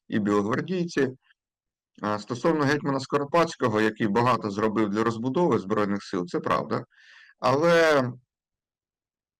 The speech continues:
а, провести мобілізацію, яка планувалася спочатку на листопад вісімнадцятого року, потім на весну тисяча дев'ятсот дев'ятнадцятого,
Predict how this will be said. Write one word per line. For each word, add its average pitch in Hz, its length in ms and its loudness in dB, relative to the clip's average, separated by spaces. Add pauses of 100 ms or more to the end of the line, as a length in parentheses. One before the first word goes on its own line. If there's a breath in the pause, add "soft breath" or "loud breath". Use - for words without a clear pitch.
(580)
а, 101 320 -8 (460)
провести 131 480 0
мобілізацію, 127 800 0
яка 107 240 2
планувалася 101 880 -2
спочатку 110 580 -4
на 98 100 -2
листопад 131 560 -2
вісімнадцятого 120 680 -4
року, 110 280 -2
потім 95 500 -4
на 92 440 -4
весну 107 680 -2
тисяча - 380 -8
дев'ятсот 95 440 -4
дев'ятнадцятого, 120 880 -2